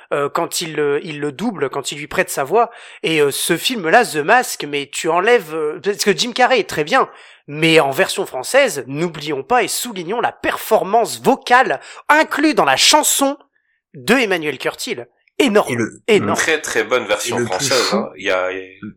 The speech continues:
Speaker 1: Incroyable.
Speaker 2: Le plus fou, c'est, euh, c'est que, euh, je, je, je regardais un reportage, là, sur Twitch, parce que, euh, euh, il y a, il y a souvent, en fait, euh, des, des, des, des reportages sur les, les, les comédiens de doublage.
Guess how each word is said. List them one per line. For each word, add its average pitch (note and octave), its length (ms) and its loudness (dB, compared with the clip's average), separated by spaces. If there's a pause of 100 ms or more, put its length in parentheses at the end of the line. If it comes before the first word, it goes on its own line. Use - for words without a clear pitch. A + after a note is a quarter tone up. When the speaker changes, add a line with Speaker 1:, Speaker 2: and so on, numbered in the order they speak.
(240)
Speaker 1:
Incroyable. C3 420 -2
Speaker 2:
Le B2 60 -8
plus C3 160 -6
fou, G3+ 280 -4
c'est, A#2 520 0
euh, G2 320 0
c'est - 240 -4
que, - 160 -8
euh, G#2 400 2
je, F#2+ 160 -4
je, G2+ 240 -4
je G#2+ 100 -2
regardais B2+ 240 -2
un C#3+ 60 0
reportage, C3 640 -2
là, A2+ 100 0
sur G#2+ 220 -4
Twitch, - 340 -4
parce - 560 -10
que, A#2+ 60 -2
euh, G2+ 500 2 (640)
euh, E2 1300 -2
il D#2+ 340 -8
y G2 60 -2
a, F#2+ 140 -2
il F#2+ 80 -10
y G2 60 -8
a - 20 -6
souvent, B2 340 -2
en B2+ 60 2
fait, B2+ 300 -4
euh, G2 420 2
des, F#2+ 240 -4
des, F#2+ 240 -2
des, F2+ 320 -2
des F2+ 300 -4
reportages G#2+ 800 0
sur G#2 400 -4
les, F#2 260 -2
les, F#2 220 -2
les F2+ 240 -2
comédiens A2 260 -2
de A2 60 0
doublage. A#2+ 520 -4